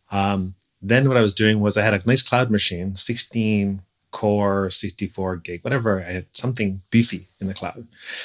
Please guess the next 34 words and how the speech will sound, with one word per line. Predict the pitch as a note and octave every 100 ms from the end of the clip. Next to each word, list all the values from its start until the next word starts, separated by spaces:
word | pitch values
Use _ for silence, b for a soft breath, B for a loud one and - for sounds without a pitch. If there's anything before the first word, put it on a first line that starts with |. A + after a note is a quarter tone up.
| B B B
Um, | G#2 F#2+ F#2+
and |
I | G#2+
was | G#2
trying | A#2+
to | G#2
measure | A2 A2
all | G2
these, | F#2+ F#2+
the | -
differences. | G2+ - G2 F2 -
And | G#2 G#2
then | G#2+ G#2
there's | F#2+
the | - G2 F#2+
native | G#2 G2+
one. | F2+ F2
So | G2
before | G#2 D#3
I | D#3+
had | C#3
the | G#2+
native | A2+ A#2+ G#2+ -
M | G#2 G#2 G2
one | G2 F2+ F#2 _ -
build, | F#2+ F2 - _ B B B G#2+
I |
was | G#2
trying | B2+ A#2+
Docker | A2+ G#2 A2
local. | F#2+ G2 G2 G2 - _ _ _ _ _ _ _ _ _
If | A#2
I | B2+
cranked | A#2+ C3+ D#3+